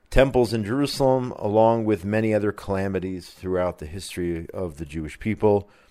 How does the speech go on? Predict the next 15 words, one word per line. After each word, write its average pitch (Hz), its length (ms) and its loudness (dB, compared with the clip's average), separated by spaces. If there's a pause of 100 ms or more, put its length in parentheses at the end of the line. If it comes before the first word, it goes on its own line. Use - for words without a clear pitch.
(680)
Uh, 90 40 -8 (360)
of 78 80 -12
course, 92 240 -6
a 80 40 -10
special 101 420 -6
focus 98 400 -4
also 92 460 0
on 87 280 -2
the 87 80 -6
fact - 460 -4 (540)
that 82 100 -10
here 107 200 2
we 101 160 4
are 95 160 6
now, 92 500 0